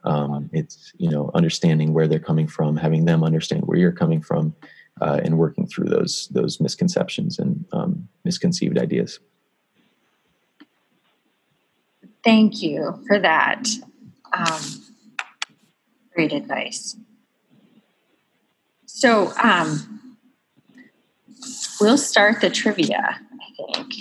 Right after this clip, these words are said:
Speaker 2: This is Summer Stream Live, a collaboration between K F S K and Petersburg Public Library. Here we discuss a different topic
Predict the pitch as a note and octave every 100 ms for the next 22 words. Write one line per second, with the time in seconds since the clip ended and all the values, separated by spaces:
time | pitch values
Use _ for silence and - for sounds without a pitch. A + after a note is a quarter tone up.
0 | G#3+ - - C4 - - _ _ _ _
1 | _ - A#3 C#4 B3+ B3 A3+ A#3 - C4+
2 | B3+ F3+ E3 G#3 G#3+ - F3+ F3+ F#3 F3+
3 | - F#3+ F#3 - E3+ F3 - F3 - G3+
4 | - F3 E3+ F3 E3+ E3 - F3 - E3+
5 | E3+ - F#3 F#3+ D3+ - - - - -
6 | - - G#3+ G#3 G3+ G#3+ A3 - A#3 F#3
7 | F#3 - D#3+ G#3 -